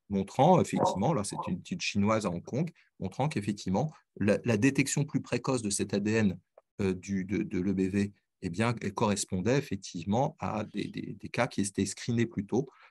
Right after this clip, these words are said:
et donc avec potentiellement, euh, des stades plus petits, et donc un meilleur, euh, un meilleur pronostic. C'était une première étude. Euh, je vais passer là-dessus.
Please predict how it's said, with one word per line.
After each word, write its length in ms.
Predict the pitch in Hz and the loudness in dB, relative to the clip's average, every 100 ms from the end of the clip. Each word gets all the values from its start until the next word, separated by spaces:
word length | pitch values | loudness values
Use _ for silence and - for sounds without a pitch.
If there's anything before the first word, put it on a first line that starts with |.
| - | -12
et 80 | 90 | -4
donc 280 | 107 123 - | 0 0 0
avec 360 | 85 101 113 - _ - | 2 4 2 -2 _ 0
potentiellement, 720 | 110 110 104 - 87 101 151 - _ - | 2 2 0 0 0 2 0 -6 _ 2
euh, 200 | 98 90 | 4 6
des 160 | 90 98 | 6 4
stades 340 | - 104 - | 6 4 4
plus 160 | - 101 | 0 2
petits, 420 | 98 - 127 156 - _ | 2 4 0 0 -6 _
et 100 | - | -2
donc 240 | 85 131 98 | 2 4 6
un 60 | |
meilleur, 440 | 98 101 117 120 98 | 6 8 8 6 2
euh, 120 | 95 - | 0 0
un 100 | 101 | 2
meilleur 260 | 104 110 | 4 4
pronostic. 640 | - - 98 98 - - _ - | 2 0 2 0 -6 -20 _ -20
C'était 200 | - 92 | -8 -6
une 60 | |
première 340 | 92 104 101 87 | -2 2 2 2
étude. 460 | 78 - 135 180 - _ _ - _ _ _ | -6 0 2 2 -4 _ _ -20 _ _ _
Euh, 80 | - | -12
je 100 | - | -12
vais 100 | - | -14
passer 300 | - - - | -10 -8 -8
là-dessus. 400 | - - - 160 | -10 -10 0 0